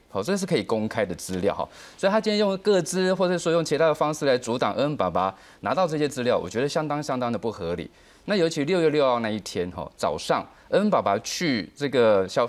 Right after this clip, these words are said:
消防局要听那个资料嘛，听那个录音档的资料。那其实我也觉得很奇怪，就是说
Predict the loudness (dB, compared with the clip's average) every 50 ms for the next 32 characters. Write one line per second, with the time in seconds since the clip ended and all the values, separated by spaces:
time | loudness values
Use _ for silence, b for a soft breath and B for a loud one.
0 | -2 -4 -2 0 0 0 0 -2 -4 -8 -4 -2 -2 -2 -2 -2 -2 -2 0 -2
1 | -2 -2 -2 -2 2 2 2 2 0 -2 -6 -6 -4 -4 -2 -2 -2 -2 0 0
2 | -2 -2 -2 -4 -6 -6 -8 -10 -6 -4 -2 -2 -2 -2 B B B B B B
3 | B B B -2 0 0 0 2 2 2 2 0 0 0 0 0 0 0 -4 -6
4 | -6 -6 -4 -2 -2 -2 -2 -2 -2 0 0 -2